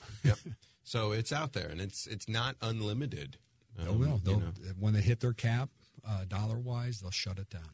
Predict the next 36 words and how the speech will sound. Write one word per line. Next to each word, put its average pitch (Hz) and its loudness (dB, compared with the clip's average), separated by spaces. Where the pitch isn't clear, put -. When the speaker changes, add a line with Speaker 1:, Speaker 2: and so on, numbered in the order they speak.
Speaker 1:
You 95 0
know, 95 2
if 104 0
you 110 0
go 113 0
out 107 2
there 113 2
and 98 0
you 98 0
say, 110 -2
"Oh, 233 -4
I 113 0
could 131 -6
get 98 -2
X, 104 -6
Y, 110 -2
and 95 -2
Z 143 -4
back," 87 -4
uh, 101 2
and 101 0
then 113 0
you 98 0
drag 101 0
your 85 -4
feet, 147 -6
maybe 95 0
you 123 10
Speaker 2:
Yes. 95 8
Speaker 1:
go 101 2
back 95 -6
and 87 -2
it's - -10
gone. 95 -10
Speaker 2:
It's 110 2
gone, 87 -2